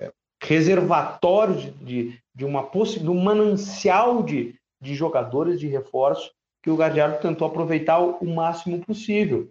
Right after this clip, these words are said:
A gente poderia avançar também, por exemplo, eh, pra não perder o fio aqui, eu tava até, enquanto o Dimitri falava, eu tava dando uma pesquisada pra lembrar o nome correto,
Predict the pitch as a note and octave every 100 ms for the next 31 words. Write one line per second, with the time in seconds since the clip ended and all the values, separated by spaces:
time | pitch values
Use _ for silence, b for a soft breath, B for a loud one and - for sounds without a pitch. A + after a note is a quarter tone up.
0 | _ _ _ A#2+ A#2+ D3+ D3+ F3+ F#3 F3+
1 | F3 F3 F#3 E3+ C#3+ E3+ E3+ C3+ A#2+ C3
2 | F3+ G3+ G3 A#2 - _ _ _ A#2+ A2+
3 | A2 G#2+ C3 B2+ B2 C3+ A#2+ C3 B2+ -
4 | C3+ B2 A#2 - F3 D#3 C3+ C3 C#3+ -
5 | D3+ - C3 C3 B2+ C3+ C#3 C3+ C3 C#3
6 | C#3 C3+ C#3 B2 - B2+ C#3 C#3 C3 -
7 | B2 C3+ C#3 C3+ C3+ C3+ C3+ C3 C3+ C3+
8 | B2 C3+